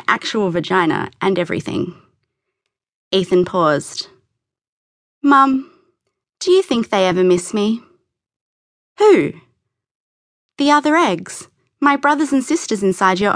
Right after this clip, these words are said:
ovaries. So far, I'm the only one who's successfully made it out." "Oh," she said. "Well, the other eggs would all be your sisters.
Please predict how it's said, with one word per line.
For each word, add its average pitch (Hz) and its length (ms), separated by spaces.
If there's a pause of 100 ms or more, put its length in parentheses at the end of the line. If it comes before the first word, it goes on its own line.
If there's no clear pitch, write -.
ovaries. 180 540 (480)
So 330 280
far, 175 540
I'm 208 160
the - 180
only 254 320
one 185 280
who's 180 180
successfully 175 680
made 165 220
it 170 80
out." 180 460 (1400)
"Oh," 165 520
she - 180
said. 175 440 (840)
"Well, 196 460 (720)
the 285 120
other 349 260
eggs 208 260
would 190 100
all 175 140
be 180 160
your 170 80 (140)
sisters. 165 580